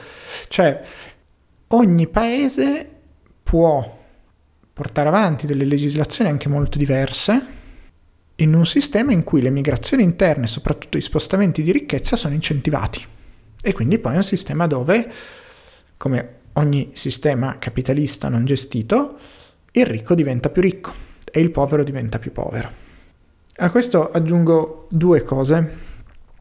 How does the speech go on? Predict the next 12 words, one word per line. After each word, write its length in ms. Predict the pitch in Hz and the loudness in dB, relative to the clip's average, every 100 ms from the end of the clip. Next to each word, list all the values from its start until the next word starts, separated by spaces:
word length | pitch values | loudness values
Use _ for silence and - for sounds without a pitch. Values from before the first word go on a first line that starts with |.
| - | -2
La 120 | 165 180 | 2 4
prima, 260 | 254 247 | 4 2
come 160 | 196 170 | 2 0
dicevo 300 | 156 170 170 | -2 0 0
prima, 280 | 170 214 156 | 2 2 4
oggi 380 | 165 160 156 147 | 2 2 2 2
l'Unione 320 | 147 151 147 | 0 2 2
Europea 640 | 143 143 190 202 143 - - | 2 2 2 2 2 -2 -2
è 440 | 151 143 147 - | 4 4 4 -2
sostanzialmente 640 | - 156 - 151 156 170 175 | -6 -4 0 2 2 2 0
una 100 | 139 | -2
confederazione, 920 | - 135 - 135 120 - 117 117 117 | -2 -2 -2 0 -2 -4 -2 0 -2